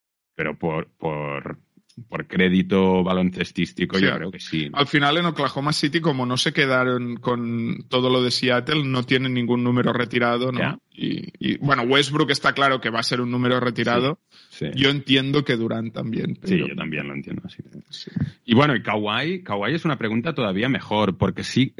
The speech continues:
Speaker 1: Kawhi sí que creo que es una estrella generacional en riesgo.
Speaker 2: ¿En Toronto no se lo retiran?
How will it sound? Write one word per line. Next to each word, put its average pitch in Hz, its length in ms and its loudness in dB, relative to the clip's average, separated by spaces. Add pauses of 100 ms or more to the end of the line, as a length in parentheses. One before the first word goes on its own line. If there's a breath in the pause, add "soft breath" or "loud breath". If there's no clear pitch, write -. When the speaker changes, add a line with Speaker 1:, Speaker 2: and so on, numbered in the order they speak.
Speaker 1:
Kawhi 110 460 2
sí 135 260 2
que - 200 -2
creo 104 360 0
que 95 340 -2
es - 360 -6 (540)
una 113 500 6 (100)
estrella 98 960 0
generacional 95 800 0
en 98 220 4
riesgo. 98 760 0
Speaker 2:
¿En 170 220 2
Toronto 180 520 2
no 180 120 2
se 185 140 -2
lo 170 120 2
retiran? 165 520 -2